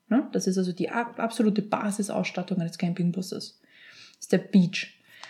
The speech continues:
Die nächstbessere, ich weiß ehrlich gesagt gar nicht, wo, wo groß der Unterschied zwischen den beiden in der Ausstattung ist, aber er hat halt dann mehr Ausstattung drin, ist dann der Coast.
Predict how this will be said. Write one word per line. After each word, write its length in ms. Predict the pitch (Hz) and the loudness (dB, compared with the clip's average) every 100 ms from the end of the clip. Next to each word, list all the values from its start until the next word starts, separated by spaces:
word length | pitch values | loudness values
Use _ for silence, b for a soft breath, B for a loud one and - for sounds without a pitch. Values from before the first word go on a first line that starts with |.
| B B _ - | B B _ 4
Die 420 | 190 190 - - - | 6 6 2 -4 4
nächstbessere, 880 | 185 180 180 262 - - 285 285 220 | 8 10 8 6 2 2 2 4 2
ich 120 | 214 | 4
weiß 160 | 226 | 2
ehrlich 260 | - 226 226 | 2 0 0
gesagt 300 | 214 220 214 | 2 2 2
gar 100 | 190 | 2
nicht, 180 | 208 208 | 2 4
wo, 160 | 214 208 | 2 2
wo 140 | 202 | 0
groß 340 | 202 - 214 - | 0 0 0 2
der 120 | 196 | 4
Unterschied 420 | 240 - - 208 | 4 4 0 -2
zwischen 320 | - 214 214 | 0 2 6
den 100 | 196 | 6
beiden 220 | 185 185 190 | 6 6 4
in 80 | |
der 120 | 180 208 | 6 4
Ausstattung 520 | 302 - 170 180 180 | 2 0 0 2 2
ist, 140 | 226 | 2
aber 100 | 190 | 0
er 180 | 165 165 | -2 -2
hat 240 | 196 - | -2 0
halt 220 | 190 190 190 | 0 2 2
dann 180 | 175 165 | 2 2
mehr 260 | 170 214 | 2 2
Ausstattung 480 | 247 - 277 - 269 | 0 0 -4 -2 -2
drin, 220 | - 262 | 2 4
ist 180 | 220 208 | 4 2
dann 140 | 190 175 | 2 2
der 100 | 170 | 0
Coast. 600 | - 202 320 - - | 2 4 4 0 -10